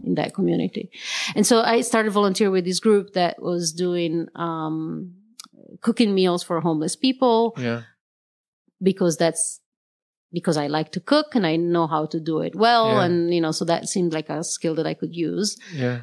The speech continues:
Speaker 1: Um, and, uh, but I just didn't know exactly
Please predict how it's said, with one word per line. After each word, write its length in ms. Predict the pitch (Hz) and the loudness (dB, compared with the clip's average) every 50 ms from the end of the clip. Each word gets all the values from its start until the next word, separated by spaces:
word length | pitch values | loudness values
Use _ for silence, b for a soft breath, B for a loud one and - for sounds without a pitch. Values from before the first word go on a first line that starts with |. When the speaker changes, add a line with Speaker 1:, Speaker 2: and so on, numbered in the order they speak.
| - - | -8 -4
Speaker 1:
Um, 800 | - 202 170 165 160 156 156 156 151 156 170 - 160 180 175 - _ _ _ _ _ _ _ - | 0 2 2 4 2 2 2 2 0 0 0 -2 -4 -6 -8 -12 _ _ _ _ _ _ _ 0
and, 540 | - 233 202 196 190 190 185 185 185 180 156 | 2 4 6 6 6 6 4 4 4 2 2
uh, 480 | 185 175 175 175 170 170 170 170 160 - - _ _ _ _ _ _ _ _ _ _ _ - | 2 2 2 2 2 2 2 0 0 -2 -4 _ _ _ _ _ _ _ _ _ _ _ -20
but 380 | 180 170 - 196 180 - - - _ _ _ _ _ _ _ _ - | -6 0 2 2 2 0 -4 -10 _ _ _ _ _ _ _ _ -8
I 120 | - 190 | -6 -4
just 200 | 180 185 180 - _ _ _ _ - | -2 -2 -2 -4 _ _ _ _ -2
didn't 260 | 180 185 160 180 175 | -2 0 2 2 0
know 100 | 165 160 | 0 -2
exactly 840 | 160 160 151 - 156 156 - - - 170 175 - - - - 185 180 | -4 -6 -4 -4 -4 -4 -4 -6 -8 -8 -8 -6 -8 -8 -10 -14 -18